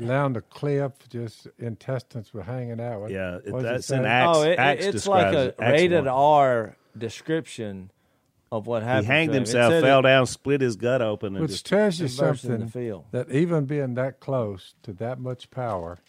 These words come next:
Speaker 1: to the Son of God, and all the miracles, and all of that, and Judas there watching the whole thing,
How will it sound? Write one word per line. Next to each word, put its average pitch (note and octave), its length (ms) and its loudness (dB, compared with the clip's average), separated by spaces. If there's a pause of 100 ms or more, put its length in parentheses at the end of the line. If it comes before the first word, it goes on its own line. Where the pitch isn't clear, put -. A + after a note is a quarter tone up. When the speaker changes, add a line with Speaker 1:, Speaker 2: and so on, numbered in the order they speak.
(360)
Speaker 1:
to G#2+ 120 -18
the F#2 120 -16
Son A#2 280 -10
of A#2+ 120 -10
God, F#2+ 440 -6 (800)
and F#2+ 160 -12
all A2+ 280 0
the B2+ 80 -4
miracles, G2+ 680 -4 (420)
and - 160 -14
all A2 280 -6
of A#2+ 60 -4
that, A2 260 -6
and F2+ 120 -12
Judas A2+ 320 -4
there A#2+ 180 -2
watching A#2 380 -2
the G2+ 80 -6
whole A#2 260 -4
thing, G2+ 480 -4